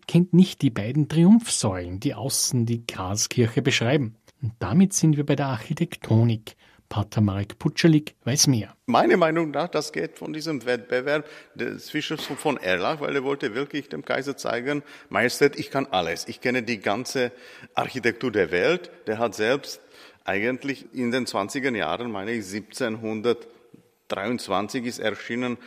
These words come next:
Speaker 2: ein Buch über die Architektur, wo findet man viele Kupferstiche, und er wollte der,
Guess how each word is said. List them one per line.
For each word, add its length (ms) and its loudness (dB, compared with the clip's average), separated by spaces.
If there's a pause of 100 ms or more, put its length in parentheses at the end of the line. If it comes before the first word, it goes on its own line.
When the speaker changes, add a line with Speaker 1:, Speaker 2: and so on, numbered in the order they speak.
(140)
Speaker 2:
ein 280 -2
Buch 220 -6
über 200 -4
die 120 -6
Architektur, 840 -4
wo 120 2
findet 340 -2
man 200 -2
viele 320 0
Kupferstiche, 720 -4
und 180 -4
er 220 4 (280)
wollte 420 0
der, 380 0